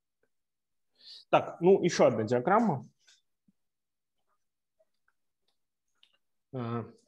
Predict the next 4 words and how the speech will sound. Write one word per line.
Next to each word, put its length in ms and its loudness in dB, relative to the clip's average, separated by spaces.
она 300 -12
связана 520 -10
с 160 -20
единицами. 760 -10